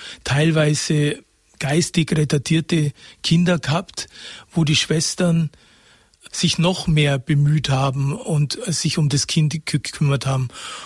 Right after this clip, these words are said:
Und das war für mich so, ähm, ja,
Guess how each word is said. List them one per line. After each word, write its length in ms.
Und 260
das 200
war 120
für 140
mich 260
so, 340
ähm, 320
ja, 320